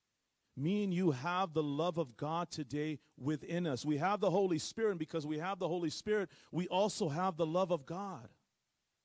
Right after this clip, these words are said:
And that's why it does hurt when we hear these things. That's why it hurts when we see these things.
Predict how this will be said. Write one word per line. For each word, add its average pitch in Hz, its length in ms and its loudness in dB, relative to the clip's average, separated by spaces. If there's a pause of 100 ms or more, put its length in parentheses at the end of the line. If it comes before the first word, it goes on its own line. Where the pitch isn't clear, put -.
(960)
And 185 160 0
that's 208 240 -2
why 196 180 2
it 175 180 -2
does 180 260 2
hurt 202 400 4
when 165 160 -2
we 160 140 2
hear 208 300 2
these 185 220 -4
things. 151 260 -10
That's 190 220 -2
why 202 120 -2
it 180 80 -2
hurts 196 260 -2
when 190 100 -4
we 175 120 -4
see 226 300 -8
these 185 220 -10
things. 160 280 -8